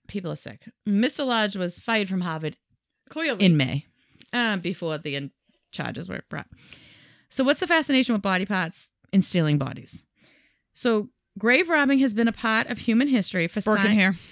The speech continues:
Speaker 1: Yeah, for science, exploration, or just sick reasons.
Speaker 2: Money. It's money. It's always been money.
Speaker 1: Some methods are more acceptable than others, though. So, for instance, archaeologists have been digging up graves for
Speaker 2: True.
Speaker 1: centuries
Speaker 2: True dat.
Speaker 1: and still are.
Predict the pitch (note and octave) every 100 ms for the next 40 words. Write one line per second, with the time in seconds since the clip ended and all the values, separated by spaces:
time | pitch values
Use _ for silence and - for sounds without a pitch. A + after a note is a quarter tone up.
0 | - G3 F#3 - - A#3+ - A3+ G#3+ B3+
1 | D#4 - - - - _ _ _ - C4
2 | - E4 B3+ G3 - G3 F#3+ - F#3+ F#3+
3 | F3+ E3 - D#3 - - _ F3 D#3 D#4+
4 | D#3 E3+ - - D4 F#4+ D#3+ F3 - B3+
5 | C#4 D#4+ C#4 C#4+ F#3 - - - B3+ D#4
6 | D4 C4+ A#3+ A#3 G#3 G#3 - E3+ F3+ F#3
7 | A#3 E4+ A#4 A#3+ - F3 - _ _ _
8 | _ - A3 G3+ - E4+ C5+ - G3+ -
9 | - _ G#3 G3+ G#3 F#3+ A#3+ B3+ A#3 D4
10 | - - _ _ _ _ _ _ _ -
11 | A#3+ A3+ A#3 F#3 G3 A3+ F4 F4 E4+ A#3
12 | B3+ - C#4+ - C4+ D#4+ D3 F3+ G#3+ -
13 | - G3 D3+ G#3 A#3+ - G3+ A#3+ - -
14 | -